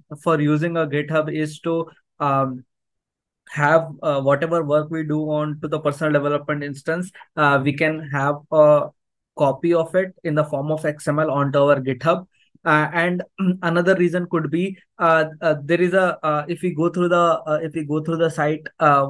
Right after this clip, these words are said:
one can read that if, if there is no activity of an instance for more than ten days, then the instance will be claimed back. So under these conditions where we lose our, uh, instance,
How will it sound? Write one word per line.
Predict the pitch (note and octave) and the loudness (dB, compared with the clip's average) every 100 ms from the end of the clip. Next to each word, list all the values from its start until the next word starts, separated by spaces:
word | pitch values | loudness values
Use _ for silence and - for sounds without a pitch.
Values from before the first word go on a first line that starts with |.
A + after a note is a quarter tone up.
| C3+ | -4
one | C#3+ D3+ D#3 | -2 -2 0
can | E3 D#3 | -2 -2
read | C#3+ D3+ D3 | -2 -4 -2
that | C#3+ C#3 | -4 -4
if, | F3+ D3+ - - | -8 -10 -14 -6
if | D#3+ | -2
there | D3+ D#3+ | 2 2
is | C#3+ | 2
no | E3+ | 0
activity | E3 - E3 D#3+ D#3+ | 0 -2 -4 -4 -2
of | D#3 D#3 | -2 -2
an | D3 | -4
instance | C#3+ C#3 D3+ C#3+ | -4 -4 -6 -2
for | D3+ C#3+ | -2 0
more | C#3+ D3 | 0 0
than | D3+ D3 | 0 -2
ten | D3 C#3 | -2 -2
days, | C3+ C3 | -2 -4
then | B2+ C#3 | 0 0
the | C#3+ | 0
instance | C3+ - D3 D3 | -2 -4 -6 -4
will | C3 | -4
be | C#3 | -6
claimed | C#3+ C#3 C3 | -2 0 0
back. | B2+ A2+ - - _ _ - _ | 0 -2 -6 -20 _ _ -20 _
So | - - G#3+ | -4 0 2
under | F3 E3+ F3+ | 2 6 6
these | D#3 F3 F3+ | 6 0 2
conditions | D#3+ D3+ D3 D#3 D3 | 2 2 0 -2 -4
where | C#3+ D3 D3 | 0 0 2
we | D3+ | 0
lose | C#3 D3 D3 | 0 0 2
our, | D3 C#3 C#3+ C#3 - | 0 2 -2 -2 -4
uh, | C#3 C3 | -2 -2
instance, | E3 D3 D3 D3+ C3+ C3+ | -4 -6 -4 -4 -4 -6